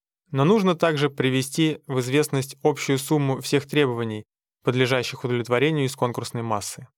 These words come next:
Притом из такого счёта исключается стоимость вещей, принадлежащих другим лицам, стоимость заложенных предметов, насколько их ценность не превышает суммы обеспеченного ими долга.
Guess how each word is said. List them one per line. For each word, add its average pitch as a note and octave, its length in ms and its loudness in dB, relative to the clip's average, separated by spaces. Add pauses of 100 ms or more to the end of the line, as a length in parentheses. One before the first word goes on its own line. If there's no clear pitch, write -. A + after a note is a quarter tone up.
(720)
Притом F3+ 400 2
из D3 100 -2
такого D3 380 2
счёта G#3 340 2
исключается D3 680 0
стоимость D3 480 0
вещей, F3 380 0
принадлежащих C3 720 0
другим C#3+ 320 -2
лицам, B2+ 400 -4 (400)
стоимость F3 440 2
заложенных C3+ 520 2
предметов, D3 500 0 (500)
насколько D#3 560 2
их D3 240 -2
ценность E3 380 0
не C#3+ 100 0
превышает C#3 480 2
суммы D3 320 0
обеспеченного C3+ 680 0
ими B2+ 220 0
долга. G#2 440 -2